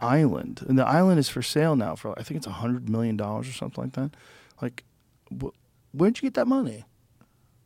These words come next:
You know, and then the, the C E O of, uh, Victoria's Secrets gives him a sixty million dollar mansion in Manhattan. Like, what? And then you find out that these other C E Os have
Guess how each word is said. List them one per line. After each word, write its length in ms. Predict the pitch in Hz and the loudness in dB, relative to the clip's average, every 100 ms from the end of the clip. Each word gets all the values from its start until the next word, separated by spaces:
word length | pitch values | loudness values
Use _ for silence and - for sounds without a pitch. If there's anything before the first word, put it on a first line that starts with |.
| _ | _
You 80 | 135 | 2
know, 140 | 139 147 | 4 4
and 120 | 139 | 4
then 140 | 135 | 4
the, 220 | 127 117 110 | 4 2 2
the 280 | 117 104 - - - - | 0 0 -4 -20 -20 -10
C 360 | - 160 165 | -2 0 2
E 60 | 151 | 4
O 160 | 160 156 | 6 4
of, 200 | 110 113 | 0 -4
uh, 180 | - 104 | -4 -4
Victoria's 580 | 113 - 139 139 - | -8 -6 -4 -4 -6
Secrets 680 | - 123 131 165 165 - - - 107 | -4 -4 -4 -4 -6 -10 -16 -14 -4
gives 260 | 131 123 | -2 0
him 80 | 123 | -2
a 60 | 104 | -2
sixty 400 | - 139 - 131 | -4 -6 -4 -2
million 300 | 123 123 120 | 0 0 -2
dollar 180 | 117 | -2
mansion 500 | 101 90 95 131 147 | -6 -4 -2 -2 0
in 140 | 131 101 | 0 0
Manhattan. 580 | 95 95 110 - 175 196 _ _ _ _ - | -4 -6 -8 -4 -4 -6 _ _ _ _ -14
Like, 120 | 110 | -12
what? 260 | - - 302 _ _ _ _ _ _ _ - | -8 -6 -6 _ _ _ _ _ _ _ 2
And 120 | 147 | 4
then 80 | 143 | 6
you 80 | 135 | 4
find 260 | 156 143 | 4 4
out 100 | 131 | 2
that 100 | 123 | 0
these 180 | 123 107 | -4 -2
other 300 | 117 131 127 | 0 2 0
C 280 | - - 135 | -2 -6 -4
E 140 | 131 127 | -2 0
Os 360 | 131 135 127 | 0 0 -2
have 200 | 120 98 | -4 -6